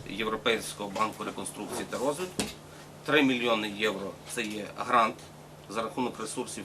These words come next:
Фонду чистих технологій, і один мільйон євро це є доля міста, дольова участь міста в цьому проєкті. Значить, строк кредиту тринадцять років,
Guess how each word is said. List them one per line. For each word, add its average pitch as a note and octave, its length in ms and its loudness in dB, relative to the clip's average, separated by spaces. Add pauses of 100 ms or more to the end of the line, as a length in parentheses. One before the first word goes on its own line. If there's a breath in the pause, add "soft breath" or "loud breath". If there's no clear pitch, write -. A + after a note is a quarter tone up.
Фонду A2+ 220 -4
чистих F#2+ 360 -8
технологій, E3 560 -2 (380 loud breath)
і C3+ 200 6
один A#2+ 340 2
мільйон G#2+ 420 -2
євро D#3+ 240 0 (100)
це A2+ 140 -6
є A#2 200 -2 (340)
доля G#2+ 320 0 (180)
міста, A2+ 400 -2 (160)
дольова A2 240 -2
участь G2 380 -8
міста E3 340 -6 (600 loud breath)
в C#3+ 140 4 (260)
цьому B2 200 2
проєкті. G2 460 -6 (520 loud breath)
Значить, - 300 -2
строк - 340 0
кредиту D#3+ 380 0
тринадцять C#3 480 2
років, A2 320 0